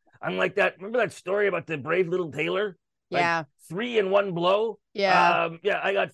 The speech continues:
Speaker 1: three of them today. And, uh, I don't care if they take that, you know, they'll take the screen cap. "Oh, just unblocked me 'cause he couldn't handle what I had to say."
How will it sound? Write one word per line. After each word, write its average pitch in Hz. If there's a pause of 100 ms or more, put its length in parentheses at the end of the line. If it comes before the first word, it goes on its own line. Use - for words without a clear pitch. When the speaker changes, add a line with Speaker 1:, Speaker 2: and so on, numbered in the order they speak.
(100)
Speaker 1:
three 214
of 190
them 117 (220)
today. 147 (280)
And, 170
uh, 160 (400)
I 185
don't 233
care 208
if 175
they 170
take 180
that, 160 (280)
you 220
know, 196
they'll 170
take 180
the 143
screen 151
cap. 147
"Oh, 190
just 185
unblocked 180
me 175
'cause 147
he 160
couldn't 190
handle 185
what 170
I 170
had 180
to 170
say." 170